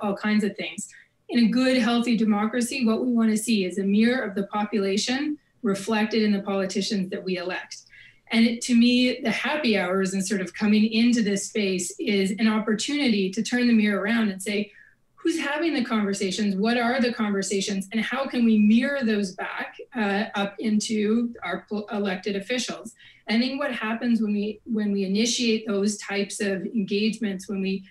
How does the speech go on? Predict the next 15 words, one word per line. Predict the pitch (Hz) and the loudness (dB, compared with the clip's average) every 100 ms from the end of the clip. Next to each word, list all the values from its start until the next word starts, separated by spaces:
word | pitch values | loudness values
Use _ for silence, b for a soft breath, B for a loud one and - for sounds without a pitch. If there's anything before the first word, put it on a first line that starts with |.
| _ - | _ -6
teach | 320 302 - | -4 -4 -2
people | 247 226 | -2 -2
how | 196 208 | -4 -4
to | 185 | -4
talk | 190 214 226 | -4 -4 -2
to | 214 | -4
each | 185 196 | -4 -6
other, | 185 180 180 b b _ | -6 -6 -8 b b _
there's | 220 226 | 2 4
a | 220 | 6
natural | 214 226 240 254 202 196 | 4 2 -2 -2 -4 -4
path, | - 208 180 180 - | -6 -6 -6 -8 -10
I | 226 | -8
think, | 196 202 185 - | -4 -4 -4 -8
into | 269 202 208 - 220 196 185 180 180 | -4 0 0 0 -2 0 0 -2 -6